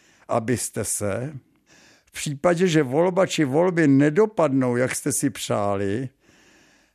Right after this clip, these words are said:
něčím hodně ubližujícím praštili do některé z brňavek a měli u sebe někoho, kdo to pofouká a řekne: „To bude boblý.“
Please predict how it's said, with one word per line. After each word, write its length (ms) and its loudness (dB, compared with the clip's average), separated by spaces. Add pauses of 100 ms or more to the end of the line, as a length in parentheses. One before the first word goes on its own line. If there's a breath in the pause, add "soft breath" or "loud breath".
(100)
něčím 340 2
hodně 440 2
ubližujícím 880 -2
praštili 580 0
do 100 0
některé 560 2
z 100 -4
brňavek 920 -2 (600 soft breath)
a 80 -2
měli 340 4
u 100 -6
sebe 340 0
někoho, 800 2 (440 soft breath)
kdo 200 0
to 160 0
pofouká 720 0
a 200 0
řekne: 380 -2
„To 200 -4
bude 300 0
boblý.“ 1040 -2